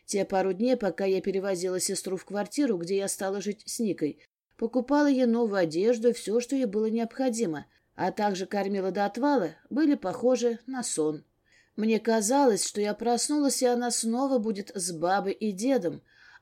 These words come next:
а всё, через что мне пришлось пройти или переступить ради достижения этой цели, покажется таким незначительным. В общем, я не верила. А поверила тогда, когда она меня в одно утро разбудила обнимашками.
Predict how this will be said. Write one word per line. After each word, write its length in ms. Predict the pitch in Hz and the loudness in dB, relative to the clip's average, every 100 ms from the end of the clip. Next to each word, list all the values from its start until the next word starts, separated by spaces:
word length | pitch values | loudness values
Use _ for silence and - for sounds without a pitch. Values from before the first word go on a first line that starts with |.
| - | -2
а 140 | 175 | -2
всё, 380 | 165 - 269 294 | -2 0 2 2
через 340 | 285 226 202 | 0 -4 -2
что 280 | - - 220 | -4 -4 -2
мне 180 | 208 185 | -2 -4
пришлось 480 | 170 180 202 190 - | -4 -6 -4 -6 -4
пройти 460 | 165 160 160 262 | 0 0 0 -2
или 260 | 277 196 185 | 0 0 -2
переступить 680 | 202 190 - 226 214 240 196 | -4 -6 -4 -4 -2 -4 -2
ради 320 | 190 170 185 | -4 -2 -4
достижения 760 | 170 190 - 214 180 175 160 160 | -4 -6 -4 -4 -4 -2 0 -2
этой 160 | 202 | -4
цели, 380 | 196 285 277 277 - - - _ | -2 0 2 -2 -10 -20 -20 _
покажется 640 | 180 175 226 226 190 185 | -4 -2 0 0 -2 -8
таким 380 | 175 180 220 214 | -4 -4 0 0
незначительным. 1000 | 202 165 170 165 - 277 - 160 147 143 _ _ _ _ _ _ _ | 0 -4 -4 -6 0 0 0 -4 -6 -12 _ _ _ _ _ _ _
В 80 | 294 | 0
общем, 460 | 311 - 285 247 - | 0 2 -2 -2 -4
я 180 | 285 285 | 0 2
не 160 | 277 | 2
верила. 480 | 190 156 151 143 143 _ _ _ _ _ _ _ - - | 2 2 0 -4 -10 _ _ _ _ _ _ _ -12 0
А 140 | 208 | 0
поверила 640 | 226 226 226 226 196 185 185 | 2 0 2 2 2 0 0
тогда, 400 | 240 240 302 311 | 0 2 2 2
когда 400 | 240 208 226 - | 2 0 -2 0
она 340 | 220 214 240 | 0 0 0
меня 260 | 240 208 185 | 0 0 -2
в 60 | 196 | -2
одно 360 | 196 226 226 | -2 -2 -2
утро 340 | - 311 285 285 | 0 0 2 -2
разбудила 720 | 226 214 196 190 160 190 220 | 0 -4 -2 -4 -2 -2 -2
обнимашками. 880 | 208 170 160 151 156 - - 156 156 | -2 -2 -2 -2 -4 -6 -6 -6 -8